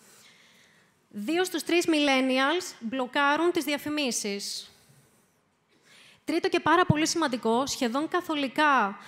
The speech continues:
το κοινό εμπιστεύεται περισσότερο τους influencers από ότι τα ίδια τα brands για προβολή, για προώθηση προϊόντων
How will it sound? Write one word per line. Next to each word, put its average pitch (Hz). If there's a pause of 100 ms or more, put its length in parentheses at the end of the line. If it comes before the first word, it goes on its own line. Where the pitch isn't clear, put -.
(160)
το 240
κοινό 226 (220)
εμπιστεύεται 302
περισσότερο 277
τους 220
influencers 262
από 240
ότι 330
τα 302
ίδια 320
τα 233
brands 233 (100)
για 196
προβολή, 247
για 262
προώθηση 269
προϊόντων 285